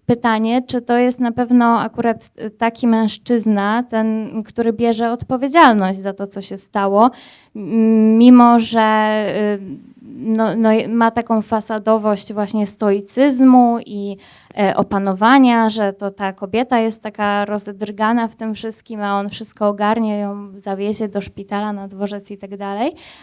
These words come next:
Ale pytanie, czy to właśnie o to w tej męskości chodzi? Czy o, m, czy to jest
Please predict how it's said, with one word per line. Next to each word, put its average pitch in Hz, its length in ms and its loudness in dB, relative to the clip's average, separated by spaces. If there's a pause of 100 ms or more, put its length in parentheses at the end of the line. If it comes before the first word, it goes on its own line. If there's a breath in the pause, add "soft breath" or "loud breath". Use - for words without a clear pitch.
(120)
Ale 247 340 6
pytanie, 240 800 2
czy 254 160 -6
to 247 160 -2
właśnie 240 540 -2 (480)
o 240 180 8
to 262 320 6
w 269 120 -8
tej 233 260 0
męskości 226 720 -4
chodzi? 185 360 -4
Czy 214 200 -6
o, 220 100 2
m, 214 440 -8 (160)
czy 247 120 -4
to 262 200 6
jest 277 300 2